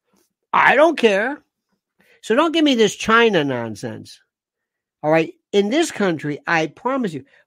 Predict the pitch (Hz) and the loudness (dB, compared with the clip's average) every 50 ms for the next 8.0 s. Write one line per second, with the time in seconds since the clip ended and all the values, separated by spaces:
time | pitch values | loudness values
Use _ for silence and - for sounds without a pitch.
0 | _ - 180 180 180 190 208 226 277 285 277 247 208 196 156 120 107 107 - _ | _ 0 0 2 2 0 0 2 2 2 2 2 2 -2 -4 -6 -6 -10 -16 _
1 | _ _ _ _ _ _ _ _ - 170 208 285 370 330 - 370 339 262 247 254 | _ _ _ _ _ _ _ _ -8 -4 0 0 0 0 0 -2 -2 0 0 0
2 | 247 233 240 226 208 190 180 175 175 175 175 160 151 165 160 151 147 147 139 - | -2 -2 -4 -6 -6 -6 -4 -4 -4 -4 -6 -6 -6 -6 -4 -4 -6 -8 -12 -18
3 | _ - 226 247 247 156 151 139 156 139 127 - _ - 143 135 135 135 131 123 | _ -12 -8 -6 -6 -6 -6 -6 -8 -8 -10 -10 _ -10 -8 -6 -6 -6 -6 -8
4 | 117 117 104 _ _ - 180 220 226 - - 214 185 - - - 190 202 208 208 | -12 -14 -16 _ _ -8 -6 -6 -6 -6 -6 -8 -8 -8 -4 -2 0 0 0 -2
5 | 220 220 208 - - 180 185 190 170 139 - - 170 147 139 131 135 135 127 123 | -6 -8 -8 -6 -4 -4 -2 -2 -2 -4 -2 -4 -2 -2 -2 -2 -2 -4 -6 -6
6 | 131 127 123 113 104 - 131 - _ 220 240 262 285 330 294 214 - - 190 240 | -6 -6 -6 -8 -8 -12 -14 -10 _ -4 -2 0 0 0 0 -2 -2 -2 -2 -2
7 | 277 320 311 285 262 247 269 294 254 - - 156 127 113 104 101 - - _ _ | -2 -2 -2 -4 -4 -4 -6 -8 -8 -8 -6 -6 -6 -6 -8 -10 -14 -20 _ _